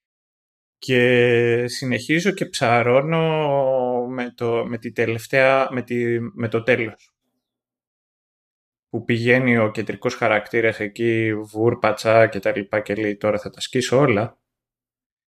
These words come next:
Και γίνεται η εξής η στιχομυθία, "Do you f-",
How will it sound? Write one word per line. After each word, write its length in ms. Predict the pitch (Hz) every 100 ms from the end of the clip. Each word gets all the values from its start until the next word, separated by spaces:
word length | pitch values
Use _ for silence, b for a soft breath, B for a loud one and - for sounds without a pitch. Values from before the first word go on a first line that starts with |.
| _
Και 120 | -
γίνεται 360 | 117 120 123 123
η 60 | 117
εξής 380 | 110 123 120
η 260 | 120 117 113
στιχομυθία, 1000 | 113 113 117 110 113 135 135 135 131 - - _ _ _ _ _ 107 -
"Do 60 | 117
you 80 | 123
f-", 120 | 117